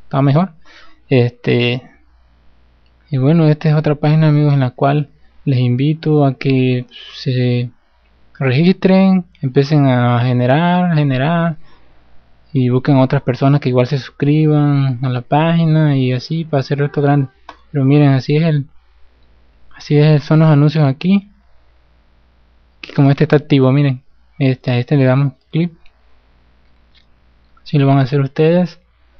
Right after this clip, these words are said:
Esperemos que cargue. No tarda mucho, algunos no tardan mucho. Y ya, cierran. Ojo, no se tienen que salir de la página porque si no, no avanza.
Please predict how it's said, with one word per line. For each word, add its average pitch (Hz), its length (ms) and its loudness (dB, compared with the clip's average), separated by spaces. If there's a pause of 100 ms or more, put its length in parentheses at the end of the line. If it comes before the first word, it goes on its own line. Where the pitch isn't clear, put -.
(220)
Esperemos 139 640 0
que 123 460 -4 (380)
cargue. 175 540 0 (680)
No 139 80 -16
tarda 139 240 -2
mucho, 156 380 -2
algunos 147 320 -2
no 147 100 -2
tardan 139 260 -4
mucho. 151 280 -6 (1400)
Y 127 100 -4
ya, 117 160 -4
cierran. 123 480 2
Ojo, 147 240 2
no 123 140 4
se 156 100 2
tienen 147 220 4
que 143 100 2
salir 123 240 4
de 127 60 4
la 131 100 2
página 143 320 2
porque 135 260 -4
si 120 120 -2
no, 123 200 2
no 127 120 2
avanza. 127 500 -6